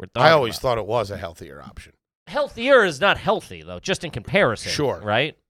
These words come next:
Speaker 1: A
Speaker 2: Yeah.
Speaker 1: cheesesteak is healthier than a cheesesteak and fries. It doesn't mean it's fucking healthy.
Speaker 2: Hmm.
Speaker 1: Yeah, I mean?
Speaker 2: Yeah, I feel you.
Speaker 1: <clears throat> But fantastic nonetheless.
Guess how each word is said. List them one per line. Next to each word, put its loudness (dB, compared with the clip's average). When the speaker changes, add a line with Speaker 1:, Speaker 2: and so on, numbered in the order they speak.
Speaker 1:
A -4
Speaker 2:
Yeah. 4
Speaker 1:
cheesesteak 0
is -6
healthier 2
than 0
a -4
cheesesteak -4
and -10
fries. 2
It -16
doesn't -6
mean -8
it's -14
fucking -14
healthy. -12
Speaker 2:
Hmm. -12
Speaker 1:
Yeah, -6
I -8
mean? -14
Speaker 2:
Yeah, -12
I -16
feel -20
you. -20
Speaker 1:
<clears throat> -14
But 4
fantastic -2
nonetheless. 0